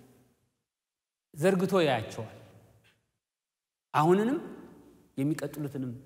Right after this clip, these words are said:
ብዙ ዓመታቶች፣ ዘላለምንም ጭምር። የእግዚአብሔር ስም የተባረከ ይሁን። ያንን የሚያውቀው እግዚአብሔር ለዳንኤል ያናግረው የነበረው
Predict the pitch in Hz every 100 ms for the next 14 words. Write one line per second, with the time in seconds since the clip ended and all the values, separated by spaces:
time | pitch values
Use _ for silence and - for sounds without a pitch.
0 | - 127 127 127 120 113 107 104 - 143
1 | 208 254 254 233 202 165 143 143 120 95
2 | - - - _ - 120 135 135 127 131
3 | 123 120 117 110 110 110 104 - - -
4 | - - - 190 233 254 254 202 185 180
5 | 165 170 151 131 135 123 123 - - -
6 | - - 143 143 160 165 185 170 147 151
7 | 151 127 143 131 127 120 113 123